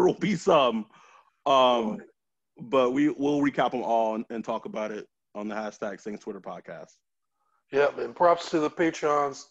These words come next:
Speaker 2: that, you know, that's contributed. We really appreciate y'all just putting forth the, you know, whatever, uh,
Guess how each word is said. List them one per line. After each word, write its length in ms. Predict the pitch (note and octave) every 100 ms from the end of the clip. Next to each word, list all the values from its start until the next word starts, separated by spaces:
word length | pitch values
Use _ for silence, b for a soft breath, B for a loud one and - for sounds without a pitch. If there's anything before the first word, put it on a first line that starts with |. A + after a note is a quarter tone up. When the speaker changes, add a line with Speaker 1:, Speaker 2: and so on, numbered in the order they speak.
| C3
Speaker 2:
that, 180 | B2+ C3
you 80 | C3+
know, 100 | B2
that's 140 | B2
contributed. 680 | - B2 D3+ C3 B2 A#2 A#2 A#2+
We 80 | A#2+
really 280 | B2+ C3+
appreciate 520 | C3 - C3+ C3+ B2+ B2
y'all 460 | B2 B2 B2 A#2+ _ _ _ _ _ _ _
just 160 | A2+ -
putting 180 | D#3+ A#2
forth 300 | - C3 B2+
the, 160 | B2+ A#2+ -
you 60 |
know, 120 | B2+ A#2+
whatever, 560 | A#2 B2 B2+ B2+ A#2+
uh, 320 | A#2+ A#2+ A#2+